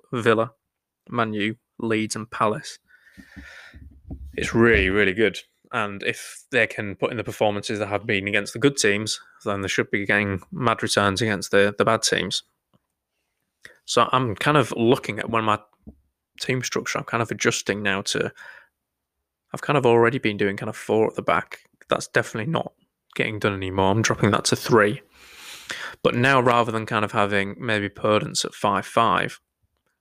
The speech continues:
I should have a bit more money to maybe have a midfield of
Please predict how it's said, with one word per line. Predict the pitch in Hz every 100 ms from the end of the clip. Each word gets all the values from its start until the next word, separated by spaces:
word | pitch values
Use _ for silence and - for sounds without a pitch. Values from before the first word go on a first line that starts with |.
| -
I | -
should | - 120
have | 120 113
a | 117
bit | 107
more | 113 101
money | 104 110
to | 104 101
maybe | 101 95
have | 101 104 95 95 - _ _ - _ _ _ _ _ -
a | 113
midfield | 107 - - 101 101 104
of | - 101 107 104 -